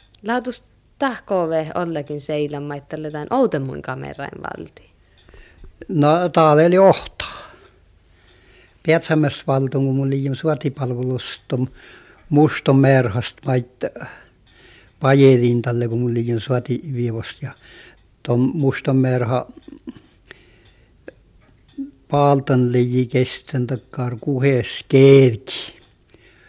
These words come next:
Speaker 2: Kulmasiivusus kerki ja tot lei ohta taiteilija tom,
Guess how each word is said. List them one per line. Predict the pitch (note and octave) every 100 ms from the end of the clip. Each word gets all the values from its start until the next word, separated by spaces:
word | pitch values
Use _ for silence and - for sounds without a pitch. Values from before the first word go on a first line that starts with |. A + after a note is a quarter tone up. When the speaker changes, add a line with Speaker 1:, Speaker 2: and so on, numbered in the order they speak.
| _ _ _ _ _ _ _ -
Speaker 2:
Kulmasiivusus | C3 C#3 C3 A2+ C3+ B2 A2+ G#2+ G#2+ - -
kerki | C3+ C3+ C3 A#2 B2 A2
ja | A2
tot | A#2+ - _
lei | C3+ B2 C#3+
ohta | A2+ - A#2+
taiteilija | C#3 C#3 C3+ - A#2 A2 A2+ A2 A2
tom, | - A2